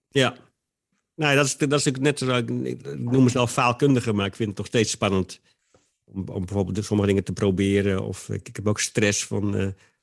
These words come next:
als dingen mi-, misgaan. En dus, dus, het, eigenlijk is het mooi om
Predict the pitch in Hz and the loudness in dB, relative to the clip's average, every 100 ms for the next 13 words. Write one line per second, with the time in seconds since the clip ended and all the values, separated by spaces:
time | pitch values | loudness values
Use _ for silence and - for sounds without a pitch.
0 | _ _ 104 90 101 98 104 - 101 110 | _ _ -10 -4 0 2 2 2 0 0
1 | - 95 107 131 101 104 110 110 107 - | -2 -6 -6 -6 -4 -4 -6 -10 -10 -10
2 | 117 110 110 107 95 110 113 101 101 | -6 -4 -2 -2 0 2 4 2 -2